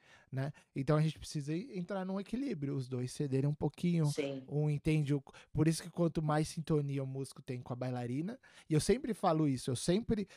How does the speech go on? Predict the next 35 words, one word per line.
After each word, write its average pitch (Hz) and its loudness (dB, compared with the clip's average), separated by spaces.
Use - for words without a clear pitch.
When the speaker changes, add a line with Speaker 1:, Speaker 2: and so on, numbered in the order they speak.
Speaker 1:
converso 147 4
antes 131 -4
de 123 -6
trabalhar 127 -6
com 127 -8
as 123 -4
bailarinas, 127 -4
né? 147 0
Eu 143 4
sempre 170 4
busco 160 0
ver 170 4
como 160 -6
a - -4
bailarina 143 0
dança 151 4
pra 143 -8
entender, 151 -4
ah, 180 0
ela 156 -2
tem 175 -4
o 170 -6
corpo 170 -4
mais 160 -2
ou 160 -4
menos 165 -4
assim 156 -6
e 143 -8
tal, 170 -2
o 156 -2
movimento 151 -4
mais 143 -2
ou 147 -6
menos 139 -4
assim, 160 -6